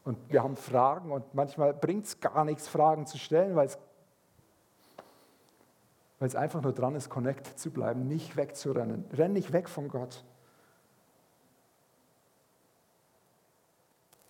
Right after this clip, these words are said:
Für diejenigen unter uns, die Formelmenschen sind, Zahlenmenschen sind,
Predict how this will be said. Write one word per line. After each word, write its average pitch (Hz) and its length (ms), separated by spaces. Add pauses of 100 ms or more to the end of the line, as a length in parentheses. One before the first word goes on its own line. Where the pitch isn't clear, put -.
(1000)
Für 135 160
diejenigen 131 540
unter 127 280
uns, 117 300
die 120 340 (1080)
Formelmenschen 120 840
sind, 110 240
Zahlenmenschen 117 720
sind, 98 320